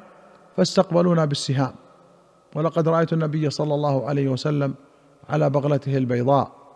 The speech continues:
وذكر نحوه. الأخفاء جمع خفيف، والحسر جمع حاسر، وهو الذي ليس عليه درع.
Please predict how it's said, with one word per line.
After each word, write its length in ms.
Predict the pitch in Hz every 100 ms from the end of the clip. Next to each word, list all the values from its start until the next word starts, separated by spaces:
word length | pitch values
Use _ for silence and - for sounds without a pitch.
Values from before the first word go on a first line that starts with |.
| - - _ - -
وذكر 560 | 160 156 - 131 123 123 - _
نحوه. 320 | 160 165 120 104 - _ _ _ _ _ _ _ _ _ _ _ -
الأخفاء 640 | 165 175 170 - - 202
جمع 320 | 180 180 165 156
خفيف، 520 | 160 147 160 113 - - - - - _
والحسر 680 | 147 143 190 185 175 165 165 - - - - -
جمع 260 | 156 151
حاسر، 520 | - 170 143 - 113
وهو 160 | 117 135
الذي 260 | 156 151 151
ليس 220 | 156 139
عليه 280 | 131 147 127
درع. 260 | 143 101